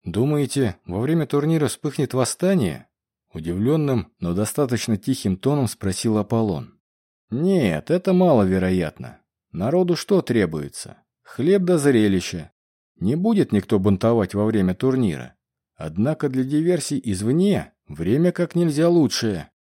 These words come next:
Представляешь, сколько агентов других королевств сейчас строят свои планы в Нефердорсе?» «Примерно представляю», кивнул Аполлон. «Но, как по мне,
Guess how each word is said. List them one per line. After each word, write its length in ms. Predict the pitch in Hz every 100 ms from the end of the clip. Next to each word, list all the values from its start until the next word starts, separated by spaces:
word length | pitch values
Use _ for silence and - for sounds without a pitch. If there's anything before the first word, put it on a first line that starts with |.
| _ _ -
Представляешь, 1000 | 85 82 - 135 151 220 254 98 - -
сколько 560 | - - 202 208 - 104
агентов 440 | 107 156 147 107 92
других 380 | 120 156 143
королевств 720 | - 101 98 120 196 - - _ _
сейчас 460 | - 87 - 98
строят 400 | - 151 208 196
свои 240 | - 151 143
планы 340 | - 160 165
в 60 | 143
Нефердорсе?» 880 | 147 - 170 165 143 90 - - - _ _ _ _ _
«Примерно 560 | 82 85 95 147 170 156
представляю», 880 | 156 - - 165 131 92 87 73 - _ _
кивнул 420 | 95 104 104 95
Аполлон. 540 | 90 117 107 78 - _ _ _ _ _
«Но, 180 | 175 226
как 220 | 190 175
по 140 | 170 165
мне, 380 | 190 196 90